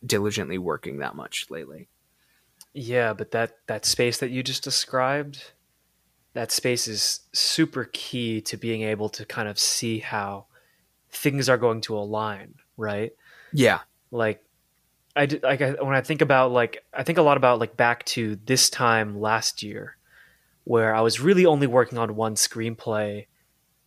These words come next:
Speaker 2: and I was watching a lot of movies, and I wasn't, like, you know, I just finished shooting a film, and we were slowly going through post, so I didn't really have much to do.
Speaker 1: Mm-hmm.
Speaker 2: But I was able to kind of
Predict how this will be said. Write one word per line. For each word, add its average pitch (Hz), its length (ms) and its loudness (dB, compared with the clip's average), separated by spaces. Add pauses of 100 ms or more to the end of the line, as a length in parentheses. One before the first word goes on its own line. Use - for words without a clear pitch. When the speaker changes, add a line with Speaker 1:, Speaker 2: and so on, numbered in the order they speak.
(100)
Speaker 2:
and 113 260 2
I 117 60 4
was 107 180 -2
watching 120 380 2
a 127 40 2
lot 123 160 6
of 117 60 2
movies, 147 720 4
and 117 140 -4
I 113 80 -2
wasn't, 123 380 2
like, 113 460 -4 (520)
you 127 100 -4
know, 117 60 0
I 113 100 2
just - 240 0
finished 139 320 4
shooting 131 320 0
a 127 60 -2
film, 123 480 4
and 113 100 -2
we 110 100 -6
were 107 220 -4
slowly 143 880 4 (440)
going 120 240 6
through 123 160 -2
post, 117 460 0
so 123 100 2
I 120 60 2
didn't 185 180 -2
really 196 180 4
have 143 260 2
much 113 520 -4
to 107 100 -8 (160)
do. 123 500 -4 (380)
Speaker 1:
Mm-hmm. 117 320 2 (480)
Speaker 2:
But 127 460 6
I 120 160 4
was 113 580 2 (220)
able 165 300 8
to 156 140 0
kind 123 420 0
of 110 180 0